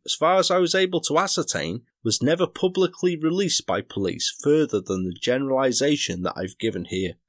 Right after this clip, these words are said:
and as far as I could tell, no brass dogs matching the description that she'd given were ever found either, even though various ponds and streams in the area were searched as a matter of routine following the murder.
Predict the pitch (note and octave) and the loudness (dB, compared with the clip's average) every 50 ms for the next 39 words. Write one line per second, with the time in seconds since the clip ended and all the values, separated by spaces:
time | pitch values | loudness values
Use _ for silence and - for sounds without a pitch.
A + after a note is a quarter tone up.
0 | _ _ - G#2 G2+ - - - D#3 F3+ G3 F#3 E3 - F#3 F3 - - F#3 F3+ | _ _ -6 -2 -2 0 2 2 2 4 4 2 2 0 0 -2 0 -2 -2 -2
1 | - - G#2+ F#2 A2 C#3+ - _ _ _ _ _ _ _ - A#2 B2+ D3+ D#3 B2+ | 0 0 2 2 2 0 -2 _ _ _ _ _ _ _ 0 4 4 4 4 4
2 | - D3 D3 C#3 - - - - E3 D#3 B2 G2+ - - - B2+ C#3 A#2 - - | 2 2 2 2 2 -2 0 2 2 2 2 2 -2 -2 0 0 -2 0 -2 -2
3 | C#3 B2+ A2+ A2 G#2+ - C3 C#3 - - - A2 F2 - - - G#2+ G#2 G2+ G2+ | -2 -2 -2 -4 -4 -2 0 0 0 2 0 -2 -2 -2 -4 -4 -2 -2 -2 -2
4 | - - G#2+ G#2 F2 - - G2+ G2 - F#2+ F#2 F#2 F2 G2+ G2+ A2 B2 B2+ C3 | -2 -2 -2 -2 -4 -4 -4 -4 -2 -2 -4 -6 -4 -2 -2 0 2 2 2 0
5 | A#2+ - - G#2+ F#2+ F#2 F#2 F2+ A#2+ C#3+ D#3+ D3 - - - - _ _ - D3 | -2 -2 -4 -4 -4 -4 -2 -2 0 0 0 0 -2 -4 -6 -8 _ _ -2 -2
6 | F3 F#3 F3 F#3 F#3 F3+ F3 B2 G2+ F2 G#2 B2+ C#3 D#3 E3+ E3+ F3 E3+ - - | 0 0 0 0 2 2 2 2 2 2 0 2 2 4 2 2 2 0 0 0
7 | - - F#3 F#3 E3 C3 A2+ G2+ - A2+ G#2 G2 - - - - D#3 F#3 F#3+ F#3 | -2 -2 0 0 2 0 0 0 -2 -2 0 0 0 0 0 0 0 0 0 -2
8 | D3 A#2+ - G#2+ G#2+ G2 F#2+ F#2 F#2 F#2 F2+ F2 E2+ E2+ F2+ A2 - _ B2 C3+ | -2 -2 -2 -2 0 0 0 2 2 0 0 0 0 -2 -2 -4 -6 _ 2 2
9 | E3 F3+ E3 - - - - F#3+ F3 A2+ D#2+ C2 - - - - G#2+ - - G2+ | 4 4 4 4 2 2 2 4 2 2 0 -2 -4 -6 -6 -4 -4 -4 -4 -4
10 | F#2+ G#2 B2 B2+ - - - A#2 G#2+ A2 A2+ A2+ A2+ G#2+ - - - D#3 C3+ G2 | -2 -2 -4 -4 -4 -6 -6 -6 -6 -4 -2 0 0 0 0 0 0 0 0 0
11 | F#2+ F#2 - - - G#2+ G2 G2 F#2+ F#2 F#2 F2+ F2+ F2+ F#2+ A2 B2 A#2 G2 F2 | -4 -6 -6 -4 -2 0 0 0 0 0 -2 -2 -2 -2 0 2 2 2 0 -2
12 | - - | -6 -8